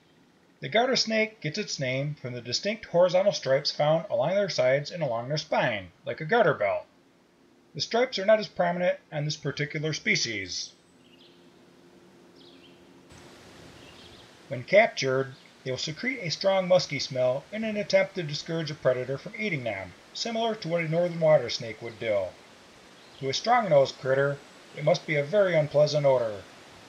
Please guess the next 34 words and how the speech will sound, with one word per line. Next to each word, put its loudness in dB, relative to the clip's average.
Lastly, 2
these -4
creatures -6
do -4
not 2
make -2
good -4
pets. 0
The -12
cruelest -2
thing -4
that -6
we -4
can -6
do -4
to -2
them 2
is -12
to -4
take -2
them 2
out 10
of 8
their 4
natural 6
habitat 4
and -4
not 4
allow 8
them 8
to -10
be -6
wild 6
anymore. -2